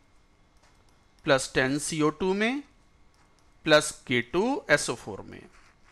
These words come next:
अब बारी देखो हाइड्रोजन ऑक्सीजन की थी, उससे पहले हम सारे एलिमेंट्स, अ, बैलेंस कर चुके थे इस रेडॉक्स रिएक्शन में। पहले क्या लें हाइड्रोजन ऑक्सीजन में? ऑक्सीजन। तो गिन लो ऑक्सीजन, फ़ोर इंटू टू, एट,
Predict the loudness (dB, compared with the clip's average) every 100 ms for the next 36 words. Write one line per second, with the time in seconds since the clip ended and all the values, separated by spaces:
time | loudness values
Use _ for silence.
0 | -20 -20 -20 -20 -20 -20 -20 _ 2 4
1 | 8 6 6 0 0 4 4 4 2 0
2 | 0 -4 -4 -6 -4 -4 -4 0 2 2
3 | 0 2 4 4 2 0 -2 -2 -2 -2
4 | -4 -18 _ 0 2 2 2 -2 -4 -6
5 | -2 0 0 0 2 4 2 0 -6 -6
6 | -10 -12 -14 -18 _ _ _ -20 _ -20
7 | _ _ _ _ _ 4 6 8 8 10
8 | 8 6 4 2 0 -2 -2 0 0 0
9 | -4 -6 -8 -10 -2 0 4 2 2 -4
10 | -4 -6 -16 _ _ _ _ _ 0 2
11 | 2 0 -4 -4 -6 2 6 6 6